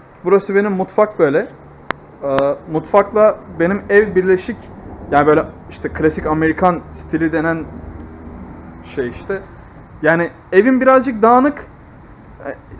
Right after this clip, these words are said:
azıcık idare edin arkadaşlar. Klasik öğrenci evi. Ee, işte böyle yani hani, e, burası böyle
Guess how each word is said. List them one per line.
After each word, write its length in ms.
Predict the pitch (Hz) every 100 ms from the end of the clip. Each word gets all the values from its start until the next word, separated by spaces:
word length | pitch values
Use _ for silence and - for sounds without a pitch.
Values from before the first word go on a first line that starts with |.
| -
azıcık 340 | 202 196 202 202
idare 300 | 180 175 202
edin 160 | 160
arkadaşlar. 500 | 131 127 143 139 - 240 -
Klasik 340 | - 160 -
öğrenci 420 | 170 156 160 165 175
evi. 240 | 127 214 - - - - -
Ee, 180 | 147 156
işte 280 | - 247
böyle 200 | 277 240
yani 200 | 165 165
hani, 300 | 175 196 202 208 - - -
e, 60 | 170 180 185 175
burası 320 | 202 208 220
böyle 340 | 208 208 214